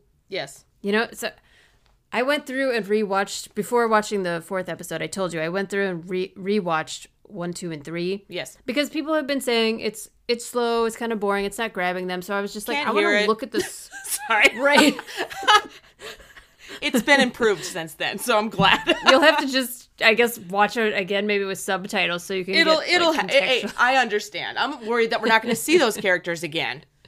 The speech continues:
Speaker 2: Well, that's,
Speaker 1: I mean,
Speaker 2: <laughs> you never know.
Speaker 1: you
Speaker 2: In
Speaker 1: never
Speaker 2: Star
Speaker 1: know.
Speaker 2: Wars, they're
Speaker 1: You
Speaker 2: gone
Speaker 1: never know.
Speaker 2: forever.
Speaker 1: But anyway,
Speaker 2: So I
Speaker 1: sorry.
Speaker 2: was like, I wanted to really pay attention to the structure and just see, like, are there arbitrary scenes? Like, is there throwaway shit?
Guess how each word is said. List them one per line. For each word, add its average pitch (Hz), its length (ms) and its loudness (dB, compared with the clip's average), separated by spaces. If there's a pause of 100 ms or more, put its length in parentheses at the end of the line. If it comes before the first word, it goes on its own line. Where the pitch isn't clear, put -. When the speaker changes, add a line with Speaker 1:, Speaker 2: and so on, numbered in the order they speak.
(720)
Speaker 2:
Well, 190 340 -8
that's, - 320 -10 (180)
Speaker 1:
I 233 80 -4
mean, 202 380 0
Speaker 2:
<laughs> - 80 -4
you 285 240 4
never 285 260 4
know. 226 400 0
Speaker 1:
you 226 120 -2
Speaker 2:
In 226 60 2
Speaker 1:
never 247 220 2
Speaker 2:
Star 220 220 2
Speaker 1:
know. - 60 -2
Speaker 2:
Wars, 180 240 -8
they're 202 100 -4
Speaker 1:
You 202 80 -2
Speaker 2:
gone 202 80 2
Speaker 1:
never 202 160 0
know. 175 160 -2
Speaker 2:
forever. 170 140 -6 (640)
Speaker 1:
But 220 100 -2
anyway, 160 280 0
Speaker 2:
So 175 160 -4
I - 40 6
Speaker 1:
sorry. 247 100 4
Speaker 2:
was 269 120 0
like, 254 140 2 (280)
I 233 120 2
wanted 269 380 2
to 262 100 -4
really 240 280 2
pay 233 160 -2
attention 208 400 -4
to 202 120 -8
the 175 120 -6
structure 175 1040 -4 (240)
and 196 180 -4
just 208 220 -6
see, 247 300 2
like, 180 260 -4 (240)
are 277 240 6
there 269 260 0
arbitrary 208 600 2
scenes? 196 400 -2
Like, 196 160 -6 (120)
is 240 220 -4
there 233 220 2
throwaway 190 720 2
shit? - 360 -14